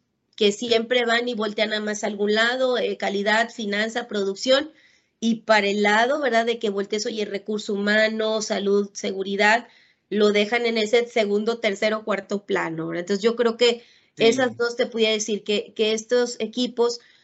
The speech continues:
Speaker 1: las principales barreras a las que se enfrentan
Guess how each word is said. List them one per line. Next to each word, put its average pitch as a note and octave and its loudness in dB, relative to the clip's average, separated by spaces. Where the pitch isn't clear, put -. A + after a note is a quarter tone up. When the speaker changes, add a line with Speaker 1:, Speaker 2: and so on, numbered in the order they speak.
Speaker 1:
las G#3 0
principales A#3 -2
barreras A3+ 0
a A3+ 0
las G#3+ -2
que G#3 -2
se G#3 -2
enfrentan A3+ 0